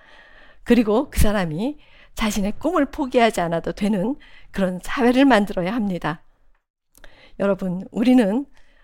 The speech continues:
다음 세대에게 어떤 세상을 남겨주어야 할까요? 기술만 발전한 세상일까요? 아니면 누구도 자신의 성별 때문에, 가난 때문에, 태어난 환경 때문에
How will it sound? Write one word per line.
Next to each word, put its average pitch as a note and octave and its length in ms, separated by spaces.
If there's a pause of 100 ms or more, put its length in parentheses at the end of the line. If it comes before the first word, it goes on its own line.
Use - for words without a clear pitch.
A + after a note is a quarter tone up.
다음 A3 260
세대에게 C4+ 520
어떤 A#3 420
세상을 B3 640
남겨주어야 F3+ 760
할까요? D3+ 540 (800)
기술만 A#3 560
발전한 B3 400
세상일까요? G#3+ 760 (460)
아니면 A#3+ 380
누구도 A#3 600
자신의 G3+ 420
성별 C4+ 420
때문에, G#3+ 420 (520)
가난 F3+ 320
때문에, G#3+ 580 (420)
태어난 C#4 480
환경 C#4 420
때문에 B3 600